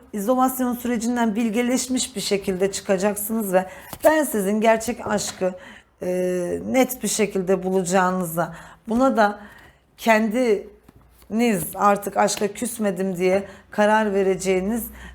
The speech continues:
e, bir dönemde bulacağınızı düşündürdü bana. Yeter ki kendinizi çaresiz,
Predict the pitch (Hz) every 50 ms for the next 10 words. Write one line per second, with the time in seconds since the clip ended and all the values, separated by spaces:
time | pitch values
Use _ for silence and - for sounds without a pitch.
0 | - - - 190 196 190 190 190 190 185 185 185 185 185 175 175 - 190 175 196
1 | 196 196 196 196 190 190 190 185 196 208 180 180 185 185 180 165 165 190 180 175
2 | 185 180 175 196 190 180 190 - - 196 185 180 175 175 170 175 202 180 185 180
3 | 175 170 170 175 - - - - - _ - 247 262 254 311 330 330 320 294 233
4 | - - 240 233 233 233 240 233 233 214 190 208 208 214 - - 247 233 233 226
5 | 220 214 - 220 208